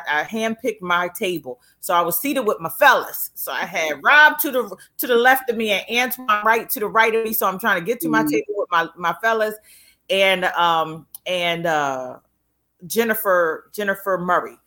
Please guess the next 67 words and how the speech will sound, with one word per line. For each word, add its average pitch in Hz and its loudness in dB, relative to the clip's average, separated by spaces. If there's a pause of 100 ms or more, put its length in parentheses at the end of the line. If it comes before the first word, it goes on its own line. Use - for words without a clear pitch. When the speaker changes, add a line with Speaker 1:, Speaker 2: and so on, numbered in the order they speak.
(200)
Speaker 1:
So - -2
I'm 202 -2
sitting 151 4
Speaker 2:
Mm-hmm. 294 2
Speaker 1:
there, - -20
uh, - 2 (220)
oh, 269 4
and 190 -2
Daisy. 160 -6 (100)
And 165 -10
Daisy 196 -4
was 165 -6
there 156 0
with 156 -6
her 160 -8
husband. 151 -8
So 160 -4 (400)
I'm 202 4
Speaker 2:
Mm-hmm. 285 -2
Speaker 1:
trying 269 4
to 247 -2
get 480 -8
to 254 -8
my 208 2
table. 220 0
And 175 -6
before 175 0
I 233 4
could 247 -6
get 220 -4
to 226 -8
my 185 0
table, 185 -2
then 185 -4 (340)
my 175 0
friend 254 -2
Jameer 190 0
comes 180 -4
up 151 -4
to 180 -12
me 160 -8
and 165 -8
he 190 -6
was 151 -12
like, 135 -16
"Yo, 170 -4
I 151 -8
really 196 -4
love 196 -6
the 175 -10
podcast. 175 -6 (280)
Can 196 -4
we 185 -2
collaborate 190 0
to 190 -10
get 170 -6
some 160 -8
messages 208 -4
out?" 190 -2
The 170 -18
blah, 180 0
blah, 180 -2
blah, 170 -2
blah, 160 -8
blah, 156 -4
blah, 151 -8
blah. 185 0